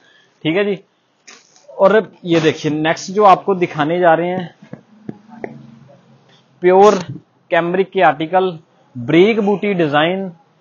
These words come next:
एक से बढ़ के एक प्रिंट आपको मिलेगा। ये देखिए, प्रिंट्स आप देखते जाइए, बहुत ही ज्यादा लाजवाब रहने वाले हैं। नए नए प्रिंट डेली हमारे पास पहुंचते रहते हैं। और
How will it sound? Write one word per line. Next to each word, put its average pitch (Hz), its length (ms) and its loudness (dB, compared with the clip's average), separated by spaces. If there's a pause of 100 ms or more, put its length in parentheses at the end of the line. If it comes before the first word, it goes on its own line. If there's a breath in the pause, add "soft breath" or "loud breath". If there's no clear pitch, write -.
(180)
एक 185 260 -2
से 208 100 -4
बढ़ 170 180 0
के 170 200 -2
एक 165 100 -4
प्रिंट 160 320 -2
आपको 147 260 2
मिलेगा। 156 460 -2 (1160)
ये 127 180 -8
देखिए, 113 300 -10
प्रिंट्स 185 440 -8
आप 175 140 2
देखते 143 320 -6
जाइए, 151 340 -4
बहुत 156 640 -4
ही 185 60 -6
ज्यादा 165 220 2
लाजवाब 143 480 0
रहने 147 240 -4
वाले 139 220 -2
हैं। 160 160 -10 (480)
नए 156 280 0
नए 214 200 2
प्रिंट 202 280 0
डेली 196 320 2
हमारे 190 220 4
पास 180 280 2
पहुंचते 175 300 0
रहते 190 260 2
हैं। 214 120 0
और 208 100 2